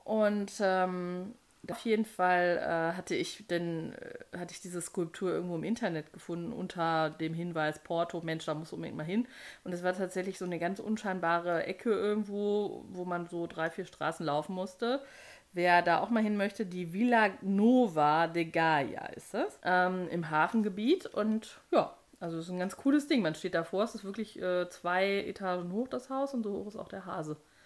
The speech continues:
Auf der einen Seite bunt, auf der anderen Seite original, also der Schrott in der Farbe, wie er ist. Genau, und ihr könnt euch das Foto ja auch nochmal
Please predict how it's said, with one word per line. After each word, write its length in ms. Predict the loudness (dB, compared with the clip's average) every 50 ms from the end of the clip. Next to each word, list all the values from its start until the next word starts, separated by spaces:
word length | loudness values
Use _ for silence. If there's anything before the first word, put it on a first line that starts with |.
| -20 -20 -20 -20 -20 _ _
Auf 60 | -8
der 140 | -6 -4 -2
einen 200 | -2 -2 -2 -2
Seite 240 | -2 -4 -4 -4 -6
bunt, 360 | -4 0 2 2 2 2 0
auf 160 | -4 -4 -4
der 100 | -2 -2
anderen 260 | -2 -2 -2 -4 -2 -2
Seite 300 | 0 -2 -2 -2 -4 -4
original, 720 | -2 -2 -2 -4 -4 -4 0 2 2 2 4 4 2 2
also 220 | 2 0 -4 -6 -4
der 160 | -4 -4 -6
Schrott 380 | -6 -6 -6 -6 -6 -6 -10 -14
in 160 | -12 -8 -6
der 140 | -6 -6 -6
Farbe, 420 | -4 -4 -4 -2 -4 -4 -8 -6
wie 100 | -4 -4
er 120 | -4 -2 -2
ist. 280 | -4 -4 -6 -8 -16 -20 _ _ _ _ _ -20 -20 -20 -20 -20 -20 -20 -20 -20 _ _ -4
Genau, 400 | -4 -2 0 -2 -4 -4 -6 -10
und 120 | -10 -10 -10
ihr 60 | -8
könnt 200 | -8 -8 -6 -6
euch 100 | -6 -6
das 160 | -6 -8 -8 -8
Foto 240 | -10 -10 -6 -4
ja 180 | -4 -2 -2 -2
auch 80 | -4 -6
nochmal 400 | -8 -8 -6 -4 -4 -4 -4